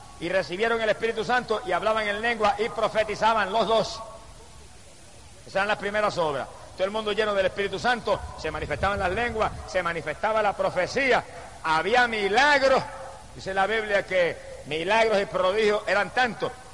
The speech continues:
que traían los enfermos en lechos, en camillas, los ponían en la iglesia y hasta con la sombra de Pedro se sanaban.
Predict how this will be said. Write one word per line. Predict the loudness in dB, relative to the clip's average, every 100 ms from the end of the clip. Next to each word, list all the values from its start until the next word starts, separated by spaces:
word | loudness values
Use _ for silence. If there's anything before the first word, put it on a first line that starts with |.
| -8
que | -6
traían | -2 2 4
los | 4
enfermos | 2 2 0 0
en | 0
lechos, | 0 0 0
en | 0
camillas, | 0 0 0 -4 -8 -12 -18 -18 -6
los | -6
ponían | -4 -4 0 2 2 0 -4 -12 -16 -18 -20 -20 -20 -20 -10
en | -8 -4
la |
iglesia | 0 4 4 4 2 2
y | -2
hasta | 0
con | -2 0
la | 0
sombra | 2 4 4
de | 2
Pedro | 2 2 2
se | 2
sanaban. | 0 2 0